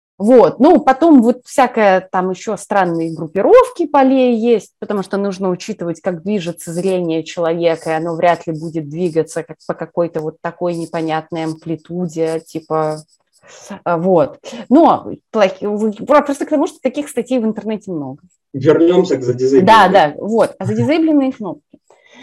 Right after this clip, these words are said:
Speaker 1: Значит, очень, очень часто добавляют, а, какие-то зади-, да, ну,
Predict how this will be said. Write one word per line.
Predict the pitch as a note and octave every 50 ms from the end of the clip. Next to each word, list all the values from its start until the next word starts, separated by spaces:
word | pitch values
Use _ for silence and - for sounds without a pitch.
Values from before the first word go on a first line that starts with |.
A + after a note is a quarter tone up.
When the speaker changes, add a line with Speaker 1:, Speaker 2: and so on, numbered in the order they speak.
| C4 B3 _
Speaker 1:
Значит, | A#3 A#3 A#3 B3 B3 -
очень, | D4+ D4 D4+ D4 B3+ C#4 - - _
очень | - C#4+ C#4+ D4 C4 B3+ A#3+
часто | - E4+ G#4 C#5 C#5+ C#5+ - C#4+
добавляют, | G#3 A3 G3+ G#3+ G#3 G#3 A#3+ C4 D4+ D#4 D4+ C4+ A#3 A3 A3 _
а, | G#3 G3+ G3 G3 G3 G3 F#3+
какие-то | - G#3 F#3 - A#3+ C4 B3 - A3+
зади-, | G3 F#3 G#3 E3+ - -
да, | G3+ G#3 A3+ A3 - _
ну, | B3+ C4+ A#3+ - -